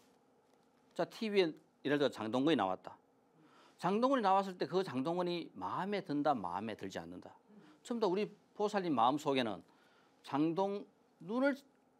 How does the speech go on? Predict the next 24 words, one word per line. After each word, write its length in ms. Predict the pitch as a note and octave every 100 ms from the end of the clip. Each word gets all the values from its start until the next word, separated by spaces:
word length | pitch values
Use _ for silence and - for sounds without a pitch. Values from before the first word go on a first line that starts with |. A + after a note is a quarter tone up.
| _ _ _ _ _ _ _
주로 260 | - A3
보시는 420 | G3 G3+ G3 G#3 E3
분들은 640 | F#3 E3 D#3+ C#3+ B2 A#2 - _
뭐 140 | C3+ D3+
장동건 460 | B2 A#2+ C#3+ D3
마음에 260 | A#2 A#2 B2+
든다 240 | - A#2+
긁히고, 420 | A#2 F#2+ F#2 F#2 - - - -
또 160 | B3 A3+
뭐, 180 | G#3 F#3+
그죠? 380 | E3 E3 G#3 - _
어, 200 | - D#3 - - _
뭐 120 | - D3
이마를 400 | B3+ B3+ G3 D#3
열심히 300 | F3 G3+ D3
보는 220 | D3 D3+
분은 320 | C#3 A#2+ G#2+
"아이고, 220 | C#3 D3+ C3
난 240 | A#2+ A#2
내 100 | G#2+
마음엔 320 | A#2 C#3 B2
덜 200 | G#2 C3+
든다" 180 | B2+ B2+
긁고, 480 | A2 F2+ G2 C3+